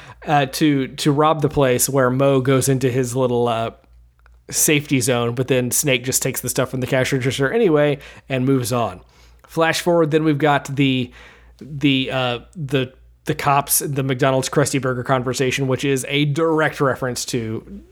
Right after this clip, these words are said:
to Pulp Fiction. Moving forward, we've then got Milhouse in the comic book guy's comic book store trying to go to the <laughs> bathroom and can't,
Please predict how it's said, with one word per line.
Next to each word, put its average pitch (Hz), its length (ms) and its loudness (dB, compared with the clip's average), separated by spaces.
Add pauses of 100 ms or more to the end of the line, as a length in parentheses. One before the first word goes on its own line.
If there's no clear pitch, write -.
(160)
to 117 260 2
Pulp 113 260 -2
Fiction. 107 420 -2 (680)
Moving 262 280 2
forward, 311 360 0
we've 202 280 -4
then 196 220 0
got 170 400 0 (340)
Milhouse 156 760 0 (100)
in 147 400 2
the 131 460 0
comic 160 400 0
book 147 160 2
guy's 123 580 0 (140)
comic 170 280 2
book 143 140 -2
store 127 320 0
trying 139 380 2
to 131 60 -8
go 139 120 2
to 131 60 -6
the 123 80 -6
<laughs> - 0 -
bathroom 135 560 2 (760)
and 139 200 0
can't, 156 520 2